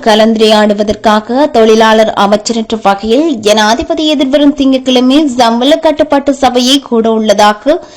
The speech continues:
ஜனாதிபதி ஊடக பிரிவு தெரிவித்துள்ளது. இந்த தீர்மானத்தை நடைமுறைப்படுத்துவதற்கு அவசியமானால் விசேட சட்டங்கள் அறிமுகப்படுத்தப்படும் என ஜனாதிபதி ஊடக பிரிவு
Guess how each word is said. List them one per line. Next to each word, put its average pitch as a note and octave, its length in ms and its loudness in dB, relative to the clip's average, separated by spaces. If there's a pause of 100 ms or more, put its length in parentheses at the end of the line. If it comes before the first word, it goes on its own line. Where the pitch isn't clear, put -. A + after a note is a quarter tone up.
(280)
ஜனாதிபதி D4 560 0
ஊடக C#4+ 360 0
பிரிவு D4 360 0
தெரிவித்துள்ளது. G#3+ 680 0 (300)
இந்த G#3 320 -2
தீர்மானத்தை G#3 600 -2 (140)
நடைமுறைப்படுத்துவதற்கு G#3 1200 0 (200)
அவசியமானால் G#3 960 0
விசேட G#3+ 420 0
சட்டங்கள் G#3+ 540 0 (480)
அறிமுகப்படுத்தப்படும் D4 1080 2
என D4+ 180 4 (140)
ஜனாதிபதி C#4+ 540 0 (100)
ஊடக D4 260 0
பிரிவு D4 340 0